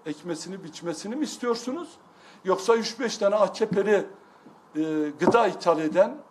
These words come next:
rantçıyı zenginleştirmek mi istiyorsunuz? O kadar gözleri kara. Elektriğe yüzde yüz.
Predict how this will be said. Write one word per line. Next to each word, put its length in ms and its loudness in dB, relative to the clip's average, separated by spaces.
rantçıyı 360 6
zenginleştirmek 920 -2
mi 60 -10
istiyorsunuz? 540 -10
O 100 -2
kadar 240 6
gözleri 480 -4
kara. 220 -10
Elektriğe 460 4
yüzde 360 -2
yüz. 420 -2